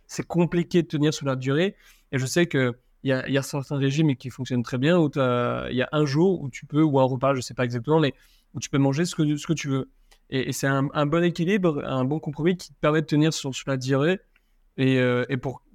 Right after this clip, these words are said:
ceux pour qui ce serait trop, trop difficile d'être, d'avoir vraiment cette ascèse, je dirais,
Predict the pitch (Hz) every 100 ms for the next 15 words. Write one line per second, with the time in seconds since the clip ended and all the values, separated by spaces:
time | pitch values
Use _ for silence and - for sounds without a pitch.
0 | _ _ _ 156 - 170 156 143 165 -
1 | - 131 - 151 147 147 156 151 147 143
2 | 175 160 135 127 127 135 135 131 156 160
3 | - 139 - 175 180 135 123 131 147 175